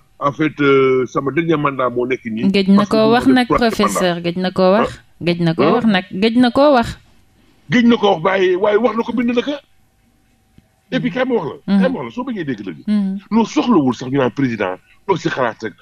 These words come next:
Speaker 1: loo si xalaatul. Parce que le président, mooy kan? Mooy, en fait, euh, le chef de toutes les institutions. Hein? Moom, moom mooy, moom mooy am pouvoir, moom mooy incarner la souveraineté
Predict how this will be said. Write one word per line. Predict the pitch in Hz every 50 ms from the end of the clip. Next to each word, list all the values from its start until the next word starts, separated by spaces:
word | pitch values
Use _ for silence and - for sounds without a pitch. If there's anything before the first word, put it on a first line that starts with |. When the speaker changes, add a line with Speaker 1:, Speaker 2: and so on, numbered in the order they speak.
| _ -
Speaker 1:
loo | 123 143 151 139
si | - 143
xalaatul. | - - 127 117 101 - 104 90 - _ _ _ _ _ _ _ _ _ _ _ -
Parce | 180 170 -
que | - 165 180 175 170 - - -
le | 139 151
président, | - - 160 151 143 113 120 107 101 92 95 98 _ _ _ _ _ _ -
mooy | 139 170 170
kan? | - - 120 117 117 113 _ - - -
Mooy, | 113 127 135 135 135 143 160 180 - -
en | - 123
fait, | 120 - 147 139 117 - 127
euh, | 131 123 120 117 117 110 - - _
le | - 120 135
chef | 123 - - 151 139 123
de | 120 127
toutes | - - 190 180 170
les | 147 127 117 110
institutions. | 131 117 - - - - 113 - - 113 92 - _ _ _ _ _ _ _ _ _ _ _ _ _ _ _ _ -
Hein? | 131 156 180 190 - - _ _ -
Moom, | 147 165 185 185 180 196 220 - -
moom | 123 123 147 151 147 147
mooy, | 151 151 147 147 131 - - - -
moom | 120 143 156 151 147
mooy | 147 151 151 151 -
am | 147 143 139 131 - -
pouvoir, | 151 151 131 127 143 135
moom | 123 131 139 135
mooy | 135 135 - - 147
incarner | 156 147 - - - 131 123 123 127 135 147 143 _ _ -
la | 127 143 131
souveraineté | - - 151 131 135 127 123 120 110 - 127 127